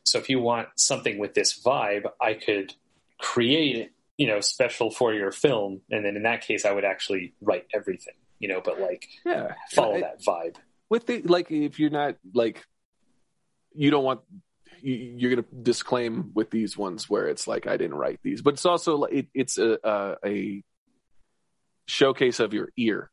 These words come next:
Speaker 2: more than anything else, I
Speaker 1: Hmm.
Speaker 2: would think, right? Like, that would be a good way to, to use it, or it's like, "Hey, I can," like, this would be a good, like, "Hey, send us something that you've done." It's like, "Well, these are the orchestral things, but, like,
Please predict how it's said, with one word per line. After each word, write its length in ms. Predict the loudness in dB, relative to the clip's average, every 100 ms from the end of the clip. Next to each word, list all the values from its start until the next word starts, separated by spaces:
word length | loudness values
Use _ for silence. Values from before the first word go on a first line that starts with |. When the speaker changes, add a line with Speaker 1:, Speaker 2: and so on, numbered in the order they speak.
| _
Speaker 2:
more 200 | -2 0
than 160 | 0 -4
anything 380 | -6 -6 -6
else, 220 | -4 -2 0
I 80 | -2
Speaker 1:
Hmm. 60 |
Speaker 2:
would 140 | -2 -6
think, 300 | -8 -8 -4
right? 220 | -2 0
Like, 200 | 0 0
that 180 | 2 2
would 140 | 0
be 100 | -2
a 60 | -2
good 160 | -2 -2
way 260 | 0 0
to, 240 | 0 0 -2 -2
to 100 | -2
use 360 | 2 2 2
it, 140 | 2 2
or 140 | 0
it's 160 | -2 -2
like, 180 | -2 2
"Hey, 320 | 2 4 2
I 60 |
can," 260 | 0 -4 -2 0
like, 220 | 0 -2 _
this 240 | 0 0 0
would 120 | 0
be 100 | 2
a 60 |
good, 320 | 2 2 2 2
like, 260 | -2 -4 _ _ _ 2
"Hey, 200 | 2 2
send 220 | 0 0
us 100 | 0
something 600 | 0 0 2 2 0 -2
that 140 | 0 2
you've 160 | 2
done." 160 | 2 0
It's 100 | -2
like, 120 | 0
"Well, 260 | 2 4 2
these 240 | 2 2
are 60 | 4
the 200 | 4 4
orchestral 500 | 2 2 -2 0 -2
things, 380 | 0 0 0 0
but, 140 | 2
like, 280 | 2 0 -2